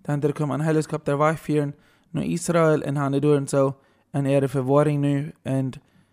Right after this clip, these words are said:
dann die am Krankenhaus behandeln. Dort ist so, was zu sagen, dort hätte I-,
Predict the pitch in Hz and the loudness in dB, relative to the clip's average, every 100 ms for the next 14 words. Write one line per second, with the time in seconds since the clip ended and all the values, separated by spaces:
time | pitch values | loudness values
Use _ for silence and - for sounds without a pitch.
0 | _ _ - 143 139 135 127 143 143 143 | _ _ -2 0 2 0 0 -2 -2 -2
1 | 139 139 - 131 127 143 143 135 120 - | -2 -2 -2 -4 0 2 2 0 -2 0
2 | 160 165 156 170 175 170 143 147 139 151 | 4 4 4 4 4 0 -2 0 2 4
3 | 156 147 143 147 143 143 - - | 4 0 0 0 0 -2 -4 -8